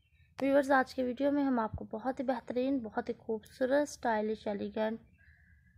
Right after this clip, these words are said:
स्कर्ट्स का डिज़ाइन दिखाएंगे। बहुत ही खूबसूरत से डिज़ाइंस में आज के स्कर्ट लेकर आए हैं हम इस वीडियो में।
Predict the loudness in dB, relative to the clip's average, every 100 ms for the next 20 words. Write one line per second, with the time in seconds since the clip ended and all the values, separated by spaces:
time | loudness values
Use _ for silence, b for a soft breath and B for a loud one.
0 | -20 -20 0 2 2 0 0 0 -2 -2
1 | -4 -2 -2 -2 -4 -8 -14 -12 -8 -8
2 | -10 -10 -10 -8 -8 -6 -8 -4 -2 0
3 | -2 -4 -4 -4 -8 -14 -8 -8 -6 -8
4 | -6 -4 -2 -4 -4 -6 -4 -6 -6 -6
5 | -4 -4 -4